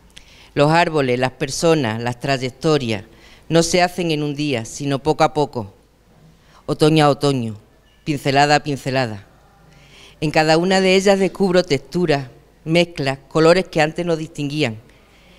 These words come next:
Y ahora miro las cosas y veo más allá de lo que está a simple vista.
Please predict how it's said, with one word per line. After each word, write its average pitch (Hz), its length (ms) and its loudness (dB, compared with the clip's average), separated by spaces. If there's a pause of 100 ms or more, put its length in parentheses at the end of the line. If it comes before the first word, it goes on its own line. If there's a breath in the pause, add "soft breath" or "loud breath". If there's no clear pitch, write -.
(560 soft breath)
Y 165 120 2
ahora 185 340 4
miro 190 220 4
las 185 140 2
cosas 180 420 -4
y 147 100 -4
veo 156 360 0 (200)
más 165 260 2
allá 165 220 4
de 165 100 2
lo 156 120 2
que 143 80 -6
está 151 180 -2
a 151 40 0
simple 139 380 -4
vista. 135 440 -6